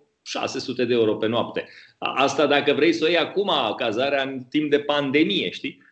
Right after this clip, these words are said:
Bă, băiete, șase sute de euro. E adevărat, cinci stele, dar la cinci stele am găsit în Saint-Tropez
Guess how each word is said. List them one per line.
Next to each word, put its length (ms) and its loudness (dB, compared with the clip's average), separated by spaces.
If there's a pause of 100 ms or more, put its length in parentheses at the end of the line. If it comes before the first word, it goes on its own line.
(140)
Bă, 260 0
băiete, 360 2
șase 420 -6
sute 280 -4
de 120 -4
euro. 320 2
E 80 0
adevărat, 420 2
cinci 200 -4
stele, 300 4
dar 360 0
la 160 2
cinci 240 -8
stele 280 0
am 100 -4
găsit 280 -4
în 100 -2
Saint-Tropez 540 -2